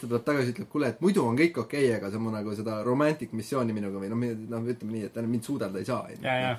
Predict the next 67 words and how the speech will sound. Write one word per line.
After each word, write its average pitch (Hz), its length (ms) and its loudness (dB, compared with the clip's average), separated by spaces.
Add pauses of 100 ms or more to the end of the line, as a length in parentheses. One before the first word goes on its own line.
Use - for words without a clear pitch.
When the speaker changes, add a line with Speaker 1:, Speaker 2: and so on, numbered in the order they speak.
(200)
Speaker 2:
ja, 131 220 -6
ja. 123 80 -4 (100)
Speaker 1:
Et - 300 -12
noh, 101 80 -6 (260)
Speaker 2:
It's - 140 -8
not 160 180 8
okay 127 320 2
to 127 80 -2
be, 123 300 -2
it's 139 260 -6
not 135 140 2
okay 127 180 -6
to 120 80 -4
be 120 80 -2
Speaker 1:
Ei, 117 60 0
Speaker 2:
gay 175 100 0
Speaker 1:
mõelge, 190 140 4
Speaker 2:
anymore. 120 180 -2
Speaker 1:
mõelge, 160 160 -2
Speaker 2:
Ei 110 80 -4
saa. 120 140 -4 (100)
Speaker 1:
et - 160 -16
selle, 127 160 -4
selles 147 240 -4
mõttes 131 160 -4
Nuka 135 160 -2
World 123 220 0
on 120 100 -10
Fallouti 135 320 0
kõige 135 220 -6
parem 160 180 -4
D 160 160 0
L 120 80 -6
C 147 160 -2
üldse, 160 300 -4
mis 92 100 -8
tehti 110 240 -4
minu 98 220 -6
meelest, 98 180 -10
ja 104 140 -8
siis - 20 -6
Speaker 2:
Mm. 123 160 -2
Speaker 1:
nagu 117 160 -2
siukene 98 320 -10
asi 95 160 -10
seal 101 160 -10
vahel, 101 240 -8
et - 80 -20
noh, 113 160 -12
oleks 151 240 -6
võinud, 135 160 -6 (160)
sa 131 160 -6
saad 143 240 -2
ta 135 140 0
ära 110 180 2
tappa, 101 400 -6
ma 120 140 -2
arvan, 113 100 -2
et - 80 -6
kõigile 101 320 0
oleks 92 240 -8
meeldinud. 92 480 -10
Speaker 2:
Jah, 165 320 6
väga 156 240 4
hea 143 140 4
oleks, - 180 -4
jah. - 160 -6